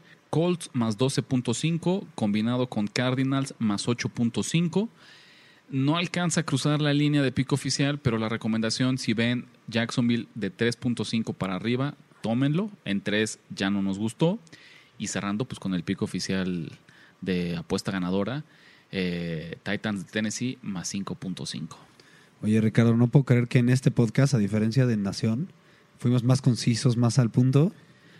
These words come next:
Speaker 2: Nos echamos menos tiempo, realmente no lo puedo creer.
Speaker 1: Estábamos extrañando mucho hablar de N F L.
Speaker 2: <laughs> Ahí vamos compitiendo en el tiempo.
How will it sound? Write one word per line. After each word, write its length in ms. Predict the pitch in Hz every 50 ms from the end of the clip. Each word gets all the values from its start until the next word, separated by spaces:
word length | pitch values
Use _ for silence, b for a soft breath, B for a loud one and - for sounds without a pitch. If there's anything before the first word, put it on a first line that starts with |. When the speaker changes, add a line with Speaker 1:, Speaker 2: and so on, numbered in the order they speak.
| B -
Speaker 2:
Nos 160 | 120 117 104
echamos 260 | - 147 147 175 156
menos 260 | 143 147 156 156 -
tiempo, 360 | - - 139 165 175 - 160
realmente 340 | 143 147 156 156 156 147 156
no 80 | 151 151
lo 100 | 156 143
puedo 160 | 127 139 143
creer. 260 | - 131 127 170 175
Speaker 1:
Estábamos 480 | 143 127 - - 123 135 147 156 143 160
extrañando 400 | 135 - - 139 143 156 160 151
mucho 260 | 147 160 151 - 156
hablar 200 | 147 151 151 151
de 80 | 151 147
N 100 | 147 147
F 160 | 139 - 147
L. 100 | 151 143 - - - - - - - -
Speaker 2:
<laughs> 1500 | 185 151 165 135 135 175 143 - - - - 180 131 - - - - _ - _ _ _ _ - - - - - -
Ahí 140 | 131 139 147
vamos 260 | 151 151 151 156 -
compitiendo 540 | - 131 113 - 113 - 131 127 127 127 117
en 60 | 110
el 120 | 110 107
tiempo. 400 | - - 113 110 110 107 - -